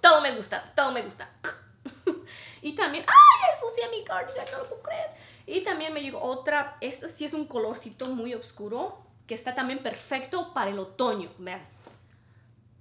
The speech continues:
Vean. Enfócate, cámara.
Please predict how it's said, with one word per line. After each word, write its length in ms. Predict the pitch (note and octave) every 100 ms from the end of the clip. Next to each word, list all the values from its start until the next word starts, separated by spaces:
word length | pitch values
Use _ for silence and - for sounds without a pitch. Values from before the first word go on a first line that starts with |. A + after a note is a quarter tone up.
| -
Vean. 240 | G3 F3+ - - - - - - - - - - - -
Enfócate, 640 | - G#3+ G3+ D4+ F4+ F4+ D#4+
cámara. 640 | D4 D4 C#4+ C#4+ C#4+ C#4+